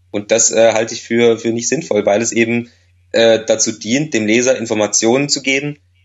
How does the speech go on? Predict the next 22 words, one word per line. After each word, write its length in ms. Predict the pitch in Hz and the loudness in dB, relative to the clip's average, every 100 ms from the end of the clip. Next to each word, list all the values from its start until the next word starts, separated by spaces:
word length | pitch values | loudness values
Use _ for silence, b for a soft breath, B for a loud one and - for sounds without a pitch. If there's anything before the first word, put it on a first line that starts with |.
| - | -2
die 60 | |
er 80 | 117 | 0
sonst 240 | 117 131 131 | 0 -2 -4
nicht, 180 | - | 0
äh, 500 | 123 127 127 - 117 120 | 4 6 6 6 4 4
äh, 40 | |
haben 240 | 139 151 | 0 -2
könnte. 260 | - 104 104 | -2 -2 0
Das 160 | 98 - | -4 0
Gegenargument 640 | 117 139 127 135 139 - | -2 0 -2 0 -2 -2
ist 200 | 131 - | -2 0
ja, 220 | 127 127 B - | 0 -2 B -2
ja, 260 | 107 113 120 | 0 2 0
theoretisch 520 | 127 110 120 131 123 | 0 0 0 -2 0
könnt 180 | 120 120 | 0 2
ihr 80 | |
euch 140 | 120 117 | 2 0
ja 100 | 113 | -2
die, 280 | 117 117 113 | 0 0 0
diese 200 | 113 113 | 0 0
anonymen 360 | 113 113 120 120 | 0 -2 -2 -4
Zitate 680 | - 110 117 127 123 123 | -4 -2 0 2 0 0